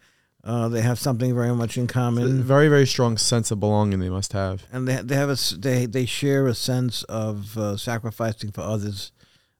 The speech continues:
Speaker 1: uh, without consideration of their own well-being, which is, you know, talking about things we don't understand. I mean, we can understand that, but we know from just life in general that these, these types of things are, um,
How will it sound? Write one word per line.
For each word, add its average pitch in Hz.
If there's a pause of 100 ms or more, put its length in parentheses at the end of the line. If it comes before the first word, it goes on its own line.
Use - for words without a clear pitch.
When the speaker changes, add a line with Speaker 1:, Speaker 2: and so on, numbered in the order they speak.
(140)
Speaker 1:
uh, 104
without 110
consideration 110
of 107
their 107
own 110
well-being, 104 (600)
which 107
is, 104 (480)
you 139
know, 113
talking 127
about 120
things 131
we 117
don't 127
understand. 123
I 123
mean, 117
we 107
can 113
understand 135
that, 117 (580)
but 117 (280)
we 127
know 139
from 120
just 127
life 135
in 135
general 131
that 113
these, 131
these 135
types 127
of 104
things 120 (640)
are, 113
um, 107